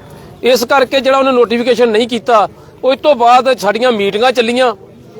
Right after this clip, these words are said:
ਦੋਵਾਂ ਫੋਰਮਾਂ ਦੀਆਂ, ਸੰਯੁਕਤ ਕਿਸਾਨ ਮੋਰਚਾ ਗੈਰ ਰਾਜਨੀਤਿਕ ਅਤੇ ਪੰਧੇਰ ਸਾਹਿਬ ਉਹਨਾਂ ਦਾ। ਉਹਦੇ ਵਿੱਚ ਮੀਟਿੰਗ ਦੇ ਵਿੱਚ ਫੈਸਲਾ ਕੀਤਾ ਗਿਆ ਵੀ ਅਸੀਂ ਦਿੱਲੀ ਕੂਚ ਕਰਾਂਗੇ।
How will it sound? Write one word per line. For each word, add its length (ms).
ਦੋਵਾਂ 260
ਫੋਰਮਾਂ 340
ਦੀਆਂ, 180
ਸੰਯੁਕਤ 400
ਕਿਸਾਨ 320
ਮੋਰਚਾ 380
ਗੈਰ 240
ਰਾਜਨੀਤਿਕ 500
ਅਤੇ 360
ਪੰਧੇਰ 260
ਸਾਹਿਬ 220
ਉਹਨਾਂ 200
ਦਾ। 120
ਉਹਦੇ 200
ਵਿੱਚ 200
ਮੀਟਿੰਗ 340
ਦੇ 100
ਵਿੱਚ 140
ਫੈਸਲਾ 420
ਕੀਤਾ 320
ਗਿਆ 240
ਵੀ 240
ਅਸੀਂ 180
ਦਿੱਲੀ 280
ਕੂਚ 240
ਕਰਾਂਗੇ। 460